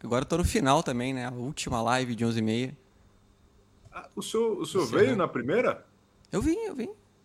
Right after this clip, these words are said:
Speaker 2: Olha, daí depois
Speaker 1: Fiz
Speaker 2: larga a
Speaker 1: um
Speaker 2: mão, né?
Speaker 1: esforço. Fiz um esforço tremendo pra, pra, pra tá acordado essa hora da, da manhã. Pra
Speaker 2: Menino é bom,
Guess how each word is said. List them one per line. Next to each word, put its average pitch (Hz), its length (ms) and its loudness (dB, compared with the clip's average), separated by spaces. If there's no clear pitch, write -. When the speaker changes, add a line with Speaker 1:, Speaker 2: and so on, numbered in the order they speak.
Speaker 2:
Olha, 104 240 -10
daí 139 180 2
depois 202 340 0
Speaker 1:
Fiz 196 140 2
Speaker 2:
larga 190 40 2
a 170 40 2
Speaker 1:
um 151 80 -2
Speaker 2:
mão, 147 180 0
né? 139 140 -2
Speaker 1:
esforço. - 220 -12
Fiz 127 160 -8
um - 20 2
esforço 170 540 2
tremendo 190 580 6
pra, 135 260 4
pra, 131 220 -2
pra - 160 -10
tá 110 80 -10
acordado 120 500 2
essa 120 220 0
hora 113 180 2
da, 113 200 -4
da 110 100 -8
manhã. 110 340 -8
Pra - 160 -12
Speaker 2:
Menino 147 340 -6
é 98 60 -4
bom, 95 280 -4